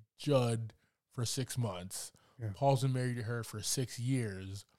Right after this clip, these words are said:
Speaker 1: They're trying to conceive, and she's doing all this, like, needles and stuff
Speaker 2: Yeah,
Speaker 1: like
Speaker 2: yeah.
Speaker 1: that to try to make it happen, but it's really difficult for her.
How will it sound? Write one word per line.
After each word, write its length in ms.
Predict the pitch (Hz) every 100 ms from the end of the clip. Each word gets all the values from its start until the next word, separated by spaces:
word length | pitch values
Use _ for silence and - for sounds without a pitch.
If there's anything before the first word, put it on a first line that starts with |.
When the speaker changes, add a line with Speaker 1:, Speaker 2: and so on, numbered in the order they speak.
| _ _ _ _ _
Speaker 1:
They're 140 | 120 151
trying 220 | 196 175
to 40 |
conceive, 720 | 143 135 120 - 143 113 107 101
and 120 | 101
she's 220 | - 120
doing 260 | 110 120 117
all 120 | 110
this, 280 | 107 104 -
like, 200 | 95 95 110
needles 680 | 120 127 123 120 117 113 107
and 80 |
stuff 180 | 123 135
Speaker 2:
Yeah, 60 | 123
Speaker 1:
like 60 | 120
Speaker 2:
yeah. 80 | 113
Speaker 1:
that 100 | 110
to 60 |
try 200 | 107 123
to 80 | 113
make 240 | 110 120
it 60 | 113
happen, 400 | 110 117 117 113
but 140 | 104 104
it's 100 | 107
really 220 | 120 113
difficult 500 | 113 120 - 113 101
for 260 | - 143
her. 320 | 139 156 156